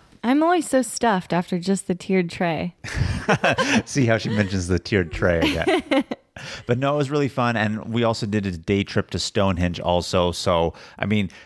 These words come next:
Speaker 2: the U K, really fun place to go. I'm excited to go back again. I really do wanna go, but July would be the perfect time because, like Brittany said, normally kind of dreary throughout the year, but July,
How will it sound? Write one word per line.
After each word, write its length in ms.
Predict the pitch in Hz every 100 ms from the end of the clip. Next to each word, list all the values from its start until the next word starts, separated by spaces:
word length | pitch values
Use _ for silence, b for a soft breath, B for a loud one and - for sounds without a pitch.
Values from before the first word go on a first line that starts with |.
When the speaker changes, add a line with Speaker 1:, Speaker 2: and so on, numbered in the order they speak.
| B
Speaker 2:
the 120 | 113
U 240 | 113 131 139
K, 400 | - 120 117 107
really 400 | 98 98 107 107
fun 240 | 110 104
place 240 | 104 98 -
to 100 | 92
go. 400 | 92 98 98 -
I'm 180 | 95 87
excited 480 | - 101 98 95 85
to 80 |
go 180 | 82 90
back 300 | 82 90 92
again. 340 | 80 85 92 98
I 60 |
really 360 | 85 85 90 87
do 220 | 73 87
wanna 220 | 87 87
go, 280 | 80 87 90
but 220 | 82 -
July 320 | - 85 85
would 180 | 87 82
be 120 | 85
the 100 | 82
perfect 540 | 78 - 90 - - -
time 480 | 92 92 107 127 160
because, 280 | 135 - -
like 160 | 82
Brittany 200 | - 92
said, 360 | 85 - 90 87 - -
normally 460 | 87 90 87 87
kind 260 | 90 90 82
of 140 | 71
dreary 580 | 69 87 87 92 98 107 117
throughout 360 | - 98 95 -
the 80 | 101
year, 280 | 95 107
but 280 | 90 85 80
July, 560 | - 82 82 82 78